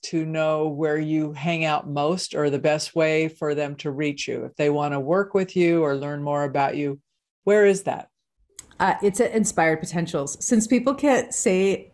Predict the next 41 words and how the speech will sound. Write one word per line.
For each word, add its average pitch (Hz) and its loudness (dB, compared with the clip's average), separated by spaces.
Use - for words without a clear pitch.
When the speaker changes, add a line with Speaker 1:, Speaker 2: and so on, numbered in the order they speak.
Speaker 2:
or 208 2
spell 208 2
my 247 6
<laughs> - -
name, 302 6
you 427 2
know, 359 0
they're 254 2
not 262 0
gonna 285 -2
readily 214 2
find 202 -2
me 233 -2
through 226 0
an 185 0
internet 170 -2
search. - -6
So 240 4
I 208 2
say 233 2
Inspired 196 0
Potentials 185 -4
'cause 196 2
it's 190 2
easy 180 2
to 170 4
say 180 2
and 165 0
spell, 180 2
and 170 -2
that's 156 -4
where 170 2
I 147 2
hang 147 -2
out. 123 0
And 185 2
I 180 2
have, 185 0
you 208 2
know, 165 2
a 143 -2